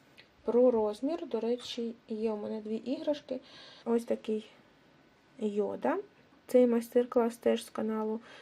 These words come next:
Юлі. І він дуже класний,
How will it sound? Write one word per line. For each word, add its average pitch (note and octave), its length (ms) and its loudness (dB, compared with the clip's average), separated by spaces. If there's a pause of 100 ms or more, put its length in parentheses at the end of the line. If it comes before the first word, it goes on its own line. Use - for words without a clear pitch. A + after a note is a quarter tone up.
(200)
Юлі. A3+ 540 0 (2250)
І D4 540 2 (240)
він A3+ 320 2
дуже G#3+ 300 -2
класний, D#4 540 4